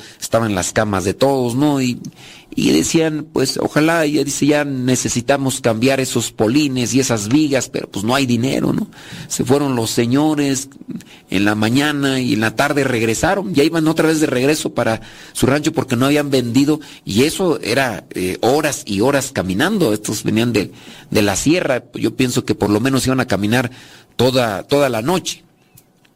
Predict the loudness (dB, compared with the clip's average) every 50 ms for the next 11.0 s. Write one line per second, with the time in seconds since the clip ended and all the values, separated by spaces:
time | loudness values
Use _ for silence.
0 | _ -6 -4 -2 -2 -2 -2 0 0 0 2 2 0 0 0 0 -2 -2 0 0
1 | -2 -2 -4 -8 -16 -20 -20 -18 -4 -2 2 2 4 2 2 0 0 0 0 0
2 | 0 0 0 0 2 2 0 0 2 0 0 0 -2 -4 -6 -10 -20 -20 _ _
3 | _ -4 -2 0 0 2 2 2 2 2 2 2 0 0 -2 -4 -6 -4 -2 0
4 | 0 0 0 0 0 0 2 0 2 2 2 0 0 0 -2 -2 -4 -4 -6 -10
5 | -20 -20 -20 -20 _ 0 0 0 0 -2 -6 -4 -2 0 0 2 0 0 -2 -4
6 | -4 -2 -2 -2 -2 -4 -10 -14 _ _ _ _ _ _ _ _ _ -4 -4 -4
7 | -2 -4 -4 -2 0 2 2 2 2 2 0 0 0 0 0 0 0 0 0 -2
8 | -2 -4 -6 -6 -6 -4 0 0 2 2 2 0 -2 -2 0 0 0 0 0 0
9 | -2 -2 -2 -4 -4 -2 -2 -2 -2 -2 -2 0 0 2 2 0 2 2 2 0
10 | 2 2 2 0 0 0 0 -2 0 0 0 0 0 0 0 0 -2 -4 -6 -6